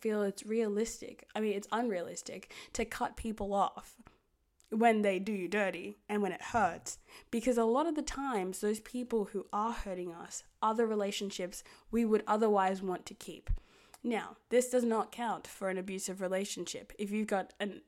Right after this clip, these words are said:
a situation of abuse or someone taking advantage of you, et cetera, et cetera, whatever the case might be, familial, otherwise, I don't care,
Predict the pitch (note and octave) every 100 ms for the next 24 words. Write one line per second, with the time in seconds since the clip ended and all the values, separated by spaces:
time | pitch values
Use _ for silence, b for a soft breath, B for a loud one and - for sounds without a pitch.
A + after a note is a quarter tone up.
0 | - - G3+ - A3 A3 G3+ G3+ F#3 F3+
1 | F#3+ F#3 F3+ - - F#3 E3+ F3 B B
2 | - A3 G#3 G3+ G3 F3 F3 F#3+ F#3+ F#3
3 | F#3 F#3 F3+ F3 - G3 - F3+ F3 E3
4 | - F#3 F3 E3+ E3 - - G3+ G3 G3+
5 | - G3+ F#3+ F#3+ F3 F#3 E3+ F3 E3+ F#3
6 | F#3 F#3 F3+ F3 - F#3+ G3 F3+ E3 E3+
7 | - F3+ E3 F3 F#3+ E3 G#2+